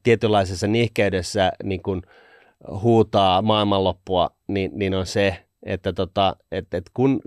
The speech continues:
jotenkin toivotaan, toivotaan, niin, niin, e, e, kun ei ole sellaista kriisitietoisuutta, niin ei myöskään tehdä tarpeeksi isoja päätöksiä. Ja, ja tästä on, niin kuin,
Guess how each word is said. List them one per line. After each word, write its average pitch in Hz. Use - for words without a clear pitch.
jotenkin 117
toivotaan, 113
toivotaan, 98
niin, 98
niin, 98
e, -
e, -
kun 117
ei 127
ole 120
sellaista 120
kriisitietoisuutta, 98
niin 107
ei 110
myöskään 107
tehdä 107
tarpeeksi 104
isoja 98
päätöksiä. 92
Ja, 101
ja 92
tästä 139
on, 117
niin 110
kuin, 107